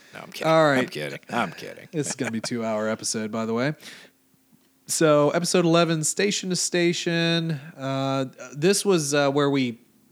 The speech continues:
Speaker 2: what was it? What was the, uh, was it the Titan? We find another ship that's
Speaker 1: Yeah.
Speaker 2: basically the, yeah, the Titan. It's,
Speaker 1: Yeah.
Speaker 2: it's a carbon copy of the Colossus, their fueling station. So,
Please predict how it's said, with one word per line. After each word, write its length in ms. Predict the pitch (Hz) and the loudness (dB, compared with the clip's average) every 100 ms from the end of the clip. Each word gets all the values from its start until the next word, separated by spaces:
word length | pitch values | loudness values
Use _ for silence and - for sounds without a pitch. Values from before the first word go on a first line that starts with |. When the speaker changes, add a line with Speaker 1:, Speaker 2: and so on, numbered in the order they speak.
| _ _ _ _ _ _ - | _ _ _ _ _ _ -2
Speaker 2:
what 120 | 151 | 2
was 220 | 139 135 | 4 2
it? 140 | 131 120 | -2 0
What 120 | 170 | 2
was 160 | 202 139 | 2 2
the, 240 | 135 127 | 2 2
uh, 1300 | 120 117 110 107 104 98 98 92 80 78 69 95 92 | 2 0 0 -2 -4 -6 -10 -12 -14 -14 -16 -16 -16
was 220 | 95 110 | -14 -12
it 100 | 104 | -14
the 80 | _ - | _ -14
Titan? 680 | - 202 226 233 233 214 170 _ _ _ _ _ _ _ _ _ - | -8 -6 -6 -8 -8 -8 -8 _ _ _ _ _ _ _ _ _ -4
We 80 | 151 | -2
find 280 | - 196 175 | 2 4 4
another 280 | 151 143 131 | 4 4 2
ship 300 | - 139 - | 0 -2 -2
that's 180 | 104 | -2
Speaker 1:
Yeah. 60 | 82 | 0
Speaker 2:
basically 440 | 123 - - 113 | 0 -2 -6 -6
the, 200 | 107 110 - | -6 -8 -2
yeah, 220 | 170 110 - _ | -2 -2 -10 _
the 220 | - 131 127 | -10 -8 -6
Titan. 420 | - 123 101 110 | -2 -2 -2 -6
It's, 220 | - 120 | -6 -4
Speaker 1:
Yeah. 60 | 135 | -4
Speaker 2:
it's 320 | 131 - - | -4 -6 -8
a 60 | - | -6
carbon 340 | - 147 127 | 2 2 2
copy 300 | 123 117 110 | -2 -4 -2
of 100 | 104 | -8
the 60 | 104 | -8
Colossus, 520 | - 113 98 - 98 | -6 -4 -4 -4 -4
their 140 | 120 101 | -4 -6
fueling 440 | - 131 107 95 | -6 -6 -4 -6
station. 500 | - 101 95 - 95 | -8 -6 -8 -10 -8
So, 360 | 95 107 98 | -4 -4 -6